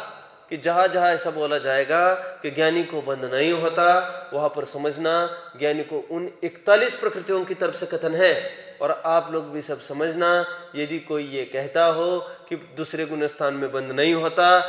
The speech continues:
तब भी मानना चाहिए, "हाँ, ठीक है, बंध नहीं होता।" क्यों? मिथ्या तो जनित बंध नहीं होता वहां पर, क्या तकलीफ है आपको? समझ में आ गया क्या कहा?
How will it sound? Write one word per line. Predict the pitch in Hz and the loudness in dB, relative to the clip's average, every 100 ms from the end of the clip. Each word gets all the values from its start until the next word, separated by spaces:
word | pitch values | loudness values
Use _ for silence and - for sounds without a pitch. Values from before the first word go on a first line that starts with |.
| - - - | -6 -10 -10
तब | |
भी | 151 147 175 - | -6 -4 -4 -2
मानना | 156 151 147 | 0 0 0
चाहिए, | 139 156 151 165 190 - - - | -2 -2 -2 -2 -4 -6 -16 -2
"हाँ, | 156 | 0
ठीक | 143 - 160 | 0 -4 -6
है, | 135 | -4
बंध | 127 147 139 | -2 -2 0
नहीं | 135 175 208 | 2 4 4
होता।" | 151 107 98 - - - _ _ _ _ _ _ _ _ _ | 2 0 -4 -8 -14 -20 _ _ _ _ _ _ _ _ _
क्यों? | 202 226 233 - - - | 2 2 0 -12 -14 0
मिथ्या | 214 220 226 | 0 2 2
तो | 233 | 2
जनित | 196 208 170 | 4 2 2
बंध | 165 170 | 0 2
नहीं | 214 | 2
होता | 247 240 247 | 2 0 2
वहां | 233 202 | 2 2
पर, | 202 - - - - | -2 -10 -18 -10 0
क्या | 233 | 0
तकलीफ | 208 175 156 | 0 -4 -2
है | 135 | -2
आपको? | 113 - 220 170 - _ _ _ _ _ _ _ _ _ - | -2 -6 -8 -8 -18 _ _ _ _ _ _ _ _ _ -10
समझ | 143 170 | -2 -2
में | 165 180 | 0 -2
आ | |
गया | 202 | -4
क्या | 190 110 | -6 -8
कहा? | - - | -10 -16